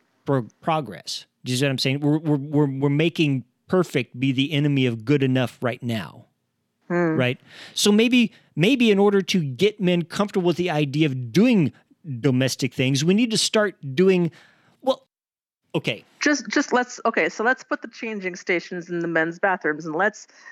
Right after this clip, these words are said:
Speaker 2: let's,
Speaker 1: Right,
Speaker 2: let's
Speaker 1: but
Speaker 2: put
Speaker 1: not
Speaker 2: the
Speaker 1: just
Speaker 2: remote
Speaker 1: that,
Speaker 2: controls
Speaker 1: but not
Speaker 2: on the
Speaker 1: just that,
Speaker 2: vacuums, and
Speaker 1: but not
Speaker 2: let's,
Speaker 1: just
Speaker 2: you
Speaker 1: that.
Speaker 2: know.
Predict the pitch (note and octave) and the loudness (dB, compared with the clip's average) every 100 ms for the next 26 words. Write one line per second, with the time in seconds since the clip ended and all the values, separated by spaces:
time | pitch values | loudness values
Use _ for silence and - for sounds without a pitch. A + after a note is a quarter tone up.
0 | - - A#3 A#3+ - C4 A#3 - - C#4+ | -12 -2 -2 -2 -4 0 0 -2 -2 0
1 | D#4 A3+ B3 F3 D4+ F#3+ G3 G#3+ E3 D#3+ | 2 2 2 2 0 -2 -2 0 2 0
2 | D4 D4+ D4+ E3+ C4+ C4+ F#3 D#3+ C3+ C#3+ | 0 0 0 2 0 0 -8 -10 -14 -14
3 | F3 G#3 D4+ C#4 - C4+ B3+ B3+ F3 D3+ | -10 -4 -2 -2 -4 -4 -4 -4 -2 -4